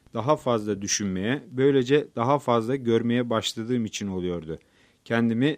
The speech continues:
daha iyi tanımaya başladım. Çünkü kendimi ifade etmeyi ve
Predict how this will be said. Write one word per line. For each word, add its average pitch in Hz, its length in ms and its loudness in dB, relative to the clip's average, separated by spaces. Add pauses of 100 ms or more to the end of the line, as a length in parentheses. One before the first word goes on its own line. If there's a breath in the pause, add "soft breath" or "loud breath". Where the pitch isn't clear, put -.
(100)
daha 127 200 4
iyi 123 200 4
tanımaya 104 520 -2
başladım. 90 500 -4 (100)
Çünkü 139 560 -4
kendimi 123 380 -2
ifade 127 420 2
etmeyi 127 380 0
ve 135 160 2